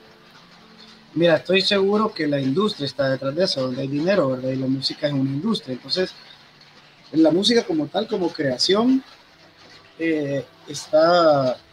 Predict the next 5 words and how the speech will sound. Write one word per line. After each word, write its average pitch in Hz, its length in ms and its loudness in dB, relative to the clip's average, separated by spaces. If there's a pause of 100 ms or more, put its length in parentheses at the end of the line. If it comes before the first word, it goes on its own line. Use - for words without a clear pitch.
(280)
está 143 280 -4
viva 214 440 2
y 151 140 0
está 143 880 -4 (420)
constantemente, 156 1200 -2